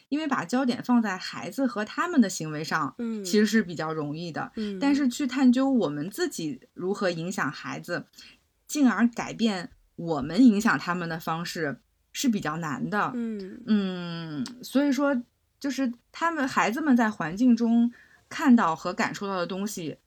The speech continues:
Speaker 1: 其实也是会塑造他们的人格和性格的。
Speaker 2: 嗯。
Speaker 1: 我觉得如果就是家长就是看到这里有感，感触的话，呃，我觉得是可以稍微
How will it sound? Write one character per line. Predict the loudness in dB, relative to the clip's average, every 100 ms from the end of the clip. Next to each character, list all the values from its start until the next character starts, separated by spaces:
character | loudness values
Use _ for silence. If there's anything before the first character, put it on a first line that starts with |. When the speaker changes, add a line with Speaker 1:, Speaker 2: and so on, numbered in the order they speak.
| _
Speaker 1:
其 | -4 0
实 | 4
也 | 4 4
是 | -6 -6
会 | 0 0
塑 | 0 -2
造 | -2
他 | -4 -4 0
们 | 2
的 | 2
人 | -2 -6
格 | -6 -8
和 | -8
性 | -8 -4 -4 -4
格 | -8
的。 | -10 -12 -6
Speaker 2:
嗯。 | -4 -4 -10 -12 -6
Speaker 1:
我 | -4
觉 | -2 0
得 | 0
如 | 2
果 | 0 0
就 | -2
是 | -4 0
家 | 4 4
长 | 4 2
就 | -2
是 | -8 -8
看 | 2 6
到 | 6
这 | 6 2
里 | 2 -2 -4
有 | -2 0
感， | 0 -2 -2
感 | 0 0
触 | -2 -6
的 | -6
话， | -8 -12 -12 _ -20 _ _
呃， | -14 -10 -8 -8 -10 -16
我 | -12 -10
觉 | -8
得 | -6
是 | -6
可 | -6 -6
以 | -4
稍 | -2 -2
微 | 0 -2 -4 -8